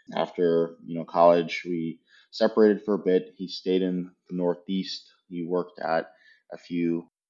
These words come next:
different companies, some startups, all the way from doing kind of PowerPoint product to commercialization. He worked at some aerospace companies and had internships at SpaceX and a variety of other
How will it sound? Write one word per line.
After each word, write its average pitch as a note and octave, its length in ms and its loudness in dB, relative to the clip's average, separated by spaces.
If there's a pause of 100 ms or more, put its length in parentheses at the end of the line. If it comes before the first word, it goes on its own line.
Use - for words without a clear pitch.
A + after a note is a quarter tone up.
(220)
different - 280 -12
companies, F#2+ 600 -4
some - 200 -16
startups, - 760 -2
all D#2 120 -6
the E2 80 -4
way D#2+ 180 -2
from D#2+ 200 -16
doing D#2 340 -10 (880)
kind D2 160 -12
of C#2+ 80 -18 (180)
PowerPoint F2 580 2 (280)
product F#2+ 400 4 (300)
to F2+ 80 -14
commercialization. F2+ 960 -4 (160)
He E2 80 -16
worked E2 400 -10
at G1+ 280 -8 (280)
some - 240 -18
aerospace F#2+ 560 2
companies F2 580 -6
and D2 120 -14 (480)
had E2+ 120 -2
internships E2 720 -6
at - 80 -18
SpaceX - 760 -10
and D2+ 360 -12
a D#2+ 140 -14
variety D#2+ 680 -2
of D2+ 300 -14
other D#2 380 -6